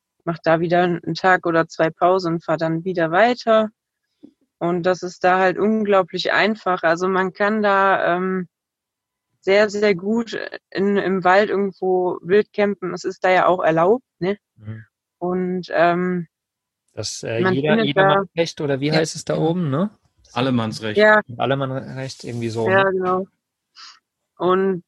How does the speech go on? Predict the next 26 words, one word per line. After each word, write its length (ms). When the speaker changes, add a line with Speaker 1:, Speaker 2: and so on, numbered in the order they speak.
Speaker 1:
man 220
hat 160
da 80
ja 140
auch 100
so 180
viele 300
Seen 420
und 200
so 320
und 200
das 160
ist 200
total 360
schön, 460
da, 400
ähm, 480
wild 200
zu 140
campen. 560
Ja. 200
Speaker 2:
Ja. 120
Speaker 1:
Und 180
es 180
ist 180
auch 180